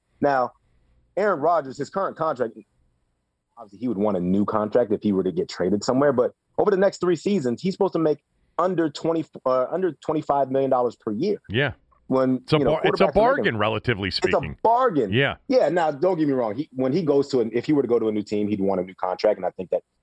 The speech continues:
Speaker 1: team would wanna give him a new contract.
Speaker 2: Sure.
Speaker 1: But, um, yeah, you know, in Green, if he stays in Green Bay,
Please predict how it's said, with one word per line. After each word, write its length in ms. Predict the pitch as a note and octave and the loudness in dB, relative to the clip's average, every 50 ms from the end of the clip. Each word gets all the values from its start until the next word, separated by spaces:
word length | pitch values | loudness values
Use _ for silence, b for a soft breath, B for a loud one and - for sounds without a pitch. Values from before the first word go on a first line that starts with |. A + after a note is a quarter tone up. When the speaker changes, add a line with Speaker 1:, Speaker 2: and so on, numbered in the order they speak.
| _ _ - | _ _ -2
Speaker 1:
team 200 | - A#2+ A2 G2+ | 0 2 2 2
would 120 | G2 F2 | 2 2
wanna 260 | E2+ F2 F#2+ G2+ G#2+ | 2 0 0 2 0
give 180 | G#2 G#2 A#2+ G#2 | 0 0 0 0
him 120 | C3 B2+ | 2 2
a 40 | B2+ | 2
new 120 | B2+ C3 B2 | 2 0 0
contract. 480 | - C#3 C#3 C3+ - C#3+ D3 D3 - | 0 0 0 0 2 2 2 2 0
Speaker 2:
Sure. 140 | - G#2 G2 | -2 -2 0
Speaker 1:
But, 240 | B2+ B2+ A#2+ G#2+ - _ _ _ _ b b b b B2 | 2 2 2 0 -2 _ _ _ _ b b b b -2
um, 560 | C3 C3 C3 B2+ B2 A#2+ A#2 A#2 A2+ A2 G#2+ _ _ _ _ _ | 0 0 0 0 0 0 -2 -2 -2 -4 -6 _ _ _ _ _
yeah, 380 | - C#3 E3 G3+ G#3+ F3+ A2 F2+ - _ _ _ _ _ - | -8 -4 -4 -2 -2 -2 -4 -6 -8 _ _ _ _ _ -2
you 80 | C#3+ | 0
know, 280 | D3 C#3 C3+ B2+ C3 - - | 0 2 0 0 -2 -4 -4
in 220 | C#3+ C3+ C3 B2 | -4 -4 -4 -4
Green, 220 | A2 A2+ C3+ D#3+ C#3+ | -4 -2 -2 -2 -2
if 100 | C#3 D3 | -2 -2
he 100 | F3 F#3 | -2 -2
stays 220 | - G#3 G#3 G#3 | 0 0 0 2
in 100 | F#3+ F#3 | 2 0
Green 260 | D#3+ D#3+ F3+ F#3 F3 D#3+ | 0 0 0 0 0 0
Bay, 460 | D3 F3 A#3 B3 A#3 G3+ G3 F#3+ | 0 0 2 2 2 2 0 -2